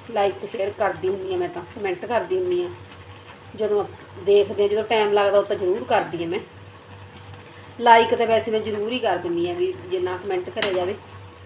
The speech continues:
ਵੀ ਚੱਲ ਹੈ ਨਾ, ਆਪਣਾ ਕੀ ਜਾਂਦਾ ਗਾ, ਆਪਦੇ ਵਰਗੀ ਹੁੰਦਾ ਗਾ ਆਪਾਂ ਨੂੰ ਵੀ, ਅਗਲੇ ਨੂੰ ਵੀ, ਵੀ ਚੱਲ ਸਾਨੂੰ ਵੀ like ਆਉਣ ਵੱਧ ਤੋਂ ਵੱਧ। ਹੁਣ ਇਹ ਘੱਟਦਾ ਜਾਊਗਾ ਰਸਾ, ਮਿਰਚਾਂ 'ਚ ਭਰਦਾ ਜਾਊਗਾ ਇਹ,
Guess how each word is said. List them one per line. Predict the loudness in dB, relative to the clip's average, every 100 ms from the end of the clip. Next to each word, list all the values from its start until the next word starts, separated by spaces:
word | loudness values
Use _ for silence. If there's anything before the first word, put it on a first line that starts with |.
| -20 -20 -14
ਵੀ | -6
ਚੱਲ | -2 -2
ਹੈ | 0
ਨਾ, | -2
ਆਪਣਾ | -2 -4
ਕੀ | -4 -4
ਜਾਂਦਾ | -2 -2 -2
ਗਾ, | 0
ਆਪਦੇ | 0 0
ਵਰਗੀ | 0 -2 -6
ਹੁੰਦਾ | -6 -6 -6
ਗਾ | -6
ਆਪਾਂ | -8 -6
ਨੂੰ | -6
ਵੀ, | -8 -16 -10 -10 -10 -18 -20 -20 -20 -20 -20 -20 -20 -20 -20 -20 -20 -18 -12
ਅਗਲੇ | -6 -4
ਨੂੰ | -4
ਵੀ, | -4 -4 -6 -10 -12
ਵੀ | -12 -8
ਚੱਲ | -8 -8 -14 -18 -18 -18 -20 -20 -16 -6
ਸਾਨੂੰ | -2 -2
ਵੀ | -2
like | 0 0 0
ਆਉਣ | -4 -2
ਵੱਧ | -4 -6
ਤੋਂ | -6
ਵੱਧ। | -4 -6 -6 -8 -8 -20 -20 -20 -20 -20 -20 -20 -20 -20 -20 -20 -20 -20 -20 -20 -20 -20 -20 -20 -20 -20 -20 -20 -20 -20 -20 -18 -10 -4 0
ਹੁਣ | 2
ਇਹ | 4 4
ਘੱਟਦਾ | 6 4
ਜਾਊਗਾ | 4 2 0
ਰਸਾ, | -2 -2 -4 -4 -12 -20 -20 -20 -12 -6
ਮਿਰਚਾਂ | -6 -4 -4
'ਚ |
ਭਰਦਾ | 2 0 2 -2
ਜਾਊਗਾ | -2 -4 -4
ਇਹ, | -4